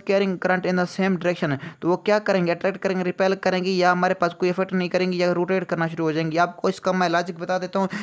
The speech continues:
ये हमारे पास एक दो वायर, दो वायर होंगे, एक ये हो गया, एक ये हो गया। ये करंट की डायरेक्शन, ये भी करंट की डायरेक्शन, दोनों के ऊपर हो रही है, यानी करंट, करंट की डायरेक्शन क्या है? सेम है।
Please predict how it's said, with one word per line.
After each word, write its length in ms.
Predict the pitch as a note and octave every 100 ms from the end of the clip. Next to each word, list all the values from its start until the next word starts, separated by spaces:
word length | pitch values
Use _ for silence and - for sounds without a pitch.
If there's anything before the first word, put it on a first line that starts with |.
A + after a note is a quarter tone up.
| F#3 -
ये 140 | F#3
हमारे 220 | G#3 G3+ G3+
पास 400 | G3 G3 G3+ - G3+ G3+ - - _ _ _ _ _ _ _ - - -
एक 200 | F#3 F#3
दो 180 | F#3
वायर, 180 | F3 F3+
दो 200 | E3+ E3
वायर 160 | F#3 D#3+
होंगे, 320 | C#3+ D3+ D3
एक 60 | E3
ये 120 | E3+
हो 120 | E3+
गया, 140 | C3+ C3
एक 140 | D#3
ये 140 | C#3+ D#3+
हो 120 | C#3
गया। 200 | B2 A#2 - - -
ये 180 | C#3 F3
करंट 280 | F#3+ F#3+ G3+
की 100 | G3
डायरेक्शन, 340 | F#3 F#3+ G3
ये 140 | F3 F3+
भी 60 |
करंट 280 | F3+ E3+ E3+
की 80 | D3
डायरेक्शन, 220 | C#3+ D3
दोनों 220 | C#3 F#3+
के 140 | G3 F#3+
ऊपर 220 | G3 F#3
हो 120 | D3+
रही 120 | C#3+
है, 40 | C#3+
यानी 120 | D#3+
करंट, 460 | E3 E3 F3+ - -
करंट 320 | F3 F#3+ F#3+
की 100 | F#3+
डायरेक्शन 300 | F3 F3 F3
क्या 160 | F3
है? 80 | F3
सेम 340 | F3 - F3+ D3+
है। 140 | C3